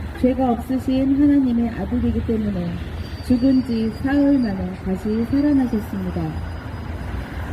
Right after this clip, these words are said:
지금은 하나님 보좌 우편에 앉아 계셔서 우리를 위해 기도하고 계십니다. 이 예수님을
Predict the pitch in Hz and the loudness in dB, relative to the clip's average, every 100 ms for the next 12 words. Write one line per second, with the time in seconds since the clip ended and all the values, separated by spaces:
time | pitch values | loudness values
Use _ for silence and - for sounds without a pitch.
0 | - - - - - - - - 247 233 | -6 -6 -6 -2 -2 -2 -4 4 4 6
1 | 247 262 285 320 320 294 262 233 247 214 | 6 8 8 8 6 8 8 4 4 2
2 | 208 233 220 220 180 185 214 220 208 202 | 4 2 2 2 0 0 0 0 2 0
3 | 180 180 175 - - - 226 233 254 240 | 0 0 -2 -2 -8 -4 2 4 6 6
4 | 220 202 202 214 233 - 233 247 233 214 | 4 6 4 4 0 2 4 6 4 4
5 | 196 190 190 180 170 165 165 - - - | 2 0 0 0 0 0 -2 -6 -8 -8
6 | - - - - - 240 254 233 220 226 | -8 -8 -6 -6 -4 4 6 6 4 6
7 | 285 285 262 | 8 8 6